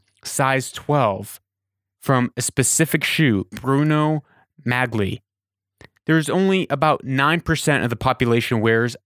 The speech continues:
a size twelve, including, yep, O J Simpson.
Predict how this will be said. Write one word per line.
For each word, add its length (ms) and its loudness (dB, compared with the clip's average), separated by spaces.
a 60 -2
size 340 0
twelve, 460 0
including, 640 0
yep, 260 0
O 180 2
J 220 0
Simpson. 580 0